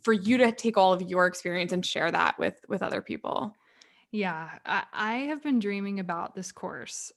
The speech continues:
Speaker 2: for years. For years, I've wanted to do this, but there was always just, like, something holding me back. And, and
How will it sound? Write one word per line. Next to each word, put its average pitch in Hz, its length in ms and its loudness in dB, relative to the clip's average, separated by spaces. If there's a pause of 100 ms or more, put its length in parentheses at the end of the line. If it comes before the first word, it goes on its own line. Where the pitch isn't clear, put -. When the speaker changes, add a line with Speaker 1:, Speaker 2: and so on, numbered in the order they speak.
(100)
Speaker 2:
for 170 600 -12 (360)
years. 165 680 -14
For 202 200 -6
years, 180 480 -6
I've 185 160 -6
wanted 175 220 -10
to 165 60 -18
do 156 140 -12
this, - 360 -10
but 190 360 -4
there 202 140 -4
was 208 160 -4
always 202 300 -2
just, - 180 -8
like, 233 160 -6
something 185 480 -6
holding 180 380 -8
me 185 80 -6
back. 170 480 -6
And, 180 180 -10
and 180 200 -8